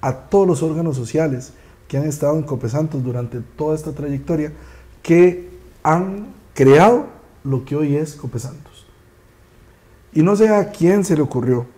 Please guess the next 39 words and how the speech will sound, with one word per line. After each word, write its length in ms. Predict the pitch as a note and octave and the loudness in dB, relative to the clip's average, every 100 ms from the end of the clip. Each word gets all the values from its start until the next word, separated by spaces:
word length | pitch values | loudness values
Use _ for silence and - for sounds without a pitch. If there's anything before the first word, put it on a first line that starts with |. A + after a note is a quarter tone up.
| _ | _
porque 240 | D3+ B2 | -8 -2
eso 140 | C3+ D#3 | -2 -2
estaba, 460 | C#3 C3 B2+ A#2+ - _ _ _ _ _ | -2 -2 0 -2 -8 _ _ _ _ _
tal 120 | C#3+ C#3+ | -6 -2
vez 120 | D3+ | -2
ustedes 420 | D3 C#3 C#3 D3 | -4 -4 -4 -4
me 120 | C3+ | -4
dicen, 300 | B2 C3 B2+ | -4 -6 -6
y 60 | B2 | -6
esa 160 | B2 | -6
es 40 | D3 | -4
la 80 | C#3 | -4
gran 240 | C3 C3+ | -4 -6
pregunta, 420 | C#3 B2 B2 G#2+ - - _ _ - | -6 -8 -8 -12 -20 -20 _ _ -4
¿quién 180 | A3 | 0
se 100 | G3 | 0
le 60 | F#3 | -2
ocurrió 340 | C#3 C#3+ C#3 | -4 -4 -2
el 100 | D#3 | 0
lema 300 | C3+ D3 D3 D3 - - - | 0 0 -4 -10 -20 -20 -8
de 120 | C#3 | -6
fuente 360 | B2 C#3+ C#3+ D#3 | -4 -4 -4 -4
de 60 | |
progreso 440 | C#3 A#2 A#2 B2+ C#3+ | -6 -6 -4 -4 -4
y 60 | |
bienestar? 460 | B2 A2 G#2+ - G#2 - _ _ - - - - | -4 -6 -8 -12 -14 -16 _ _ -20 -20 -20 -10
Porque 220 | D#3 D#3 | -6 -2
eso 140 | G#3+ A#3 | 0 0
es 40 | |
lo 80 | G#3+ | 2
que 80 | G#3 | 0
ha 40 | |
hecho 180 | G3+ G#3 | 0 -4
Cope 220 | F3 D#3 | -6 -4
Santos 300 | D#3+ F#3+ G3 | -4 -4 -2
durante 380 | E3+ D#3+ C#3+ C3+ | 0 0 -2 -6
toda 240 | - E3 | -2 -2
su 100 | D#3+ | -2
historia. 420 | C3+ - A2 A2+ | -8 -6 -8 -10